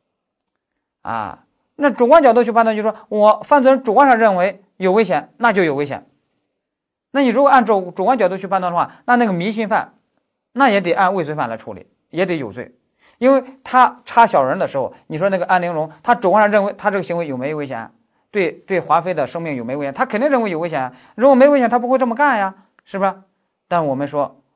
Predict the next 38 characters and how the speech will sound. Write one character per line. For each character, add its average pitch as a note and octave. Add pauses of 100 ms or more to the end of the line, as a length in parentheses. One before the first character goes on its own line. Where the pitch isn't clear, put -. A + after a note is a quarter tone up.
(140)
啊， B2
不 F3
能 E3
从 F3
主 C3+
观 D#3+
角 A#2+
度 A2+
去 A2
判 G#2+
断 G2+
行 F#2
为 G2+
对 G2+
法 F2+
益 F#2+
有 F2+
没 D#2+
有 F#2
危 G2
险， - (120)
明 C#3
白 D#3
吧？ C#3+ (420)
啊， G2+
不 B3
能 B3+
因 C4
为 C4
他 B3
主 A3+
观 A3+
上 A3
有 E3+
犯 G3+
罪 G3
故 G3+
意 A#3